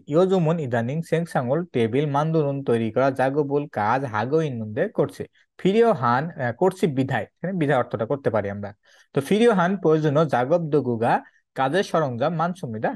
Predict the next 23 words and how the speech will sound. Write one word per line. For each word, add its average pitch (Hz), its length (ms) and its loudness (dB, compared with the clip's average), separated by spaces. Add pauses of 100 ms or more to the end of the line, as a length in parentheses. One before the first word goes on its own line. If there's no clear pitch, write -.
বেশি। 104 500 -2
মঞ্জ 196 460 4
প্রথমত 135 540 0
নামরুল 160 800 0
কাট, 127 220 -2 (320)
ঝাড়ু 127 460 2
রিয়মিয়ন 135 480 2
কাটতে 214 400 -4
চাইলে 135 300 0
থোফি 170 440 -2
করাত 120 420 0 (300)
ফিরিও 196 340 2
হাগো 156 340 0
প্রয়োজন 196 480 0
এবং 151 320 -4 (280)
জরিপ 170 360 2
হালতে 165 300 0
নুন 156 180 -4 (200)
সংযুক্ত 175 600 -2
করার 165 360 2
সময় 143 440 -4
মদ 151 300 0
গোয়া 123 340 2